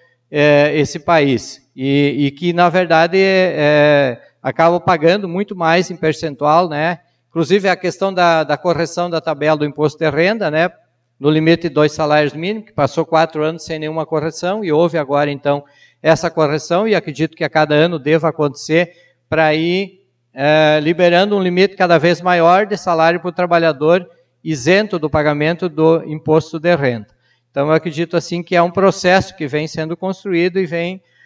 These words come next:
é, fazendo, é, justiça tributária, né, e acho que a regulamentação toda, né, do processo da, da reforma é um pro-, é, ainda vai demorar bastante tempo, mas, sem dúvida nenhuma, vai trazer grandes benefícios pra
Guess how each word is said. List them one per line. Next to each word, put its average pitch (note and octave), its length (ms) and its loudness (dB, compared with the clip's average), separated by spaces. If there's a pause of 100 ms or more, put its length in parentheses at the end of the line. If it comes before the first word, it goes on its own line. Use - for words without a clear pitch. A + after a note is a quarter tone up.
(160)
é, D#3 440 4
fazendo, E3 800 0 (640)
é, D3 260 2
justiça F#3+ 640 -4
tributária, F3+ 880 0
né, D3+ 240 -2
e D#3+ 120 -2
acho D3+ 200 -2
que - 80 -4
a D3+ 60 2
regulamentação E3+ 880 -2
toda, E3+ 360 -4
né, C#3+ 160 -2
do C3+ 100 -14
processo D3 500 -8
da, A#2+ 220 -6 (480)
da C#3 140 2
reforma D#3 480 0
é D3+ 60 0
um D3 40 -4
pro-, D3+ 160 0
é, C#3 240 -2
ainda C#3 580 0 (300)
vai D3+ 180 2
demorar C#3 400 2
bastante D#3 420 -4
tempo, G3 360 -4 (160)
mas, C#3 160 -2
sem E3+ 160 -8
dúvida F3 340 -4
nenhuma, D#3 300 -6
vai D3+ 140 -4
trazer D3+ 340 -6
grandes E3 380 0
benefícios D3+ 520 -8
pra D3 300 -2